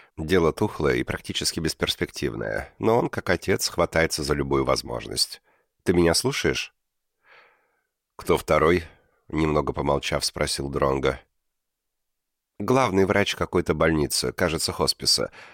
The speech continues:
Он вышел на нас через твоего знакомого, академика Бурлакова, и тоже просит о срочной встрече.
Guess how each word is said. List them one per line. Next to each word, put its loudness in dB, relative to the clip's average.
Он 4
вышел 4
на 4
нас 2
через 0
твоего 2
знакомого, 0
академика -2
Бурлакова, 0
и -4
тоже 2
просит 0
о 0
срочной 0
встрече. -4